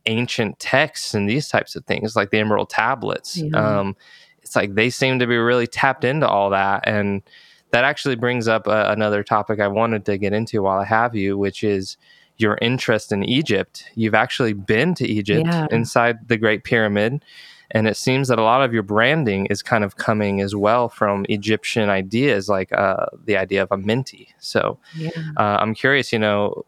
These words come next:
Speaker 1: if you would explain or expand on how you got interested in things like the Emerald Tablets,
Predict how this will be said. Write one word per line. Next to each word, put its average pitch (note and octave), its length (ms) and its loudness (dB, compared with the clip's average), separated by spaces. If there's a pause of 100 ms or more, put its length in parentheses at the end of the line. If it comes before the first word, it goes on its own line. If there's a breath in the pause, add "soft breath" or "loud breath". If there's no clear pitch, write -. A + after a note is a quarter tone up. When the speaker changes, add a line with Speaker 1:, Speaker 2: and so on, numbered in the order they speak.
Speaker 1:
if - 200 -4
you A2 120 0
would G#2+ 160 0
explain A2 760 -2
or G2 180 2
expand A2+ 600 0
on G#2 320 0 (300 soft breath)
how A2+ 240 0
you D3+ 160 -2
got A2+ 180 0
interested A2 720 -2 (100)
in G2+ 240 -2
things G#2+ 280 0
like G2+ 120 -2
the G#2 160 0
Emerald G#2 300 0
Tablets, G2+ 640 0